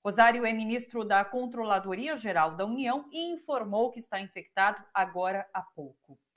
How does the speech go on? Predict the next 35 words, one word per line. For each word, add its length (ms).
Ontem, 560
o 120
presidente 480
Jair 260
Bolsonaro 640
anunciou 400
que 80
está 180
com 140
infecção 760
pulmonar. 680
O 80
presidente, 600
que 80
teve 320
covid 420
dezenove, 680
começou 500
a 100
sua 200
live 280
semanal 580
dizendo 440
que 140
está 240
curado 520
e 120
terminou 680
a 60
transmissão 720
revelando 680
o 180
problema 480
no 160
pulmão. 400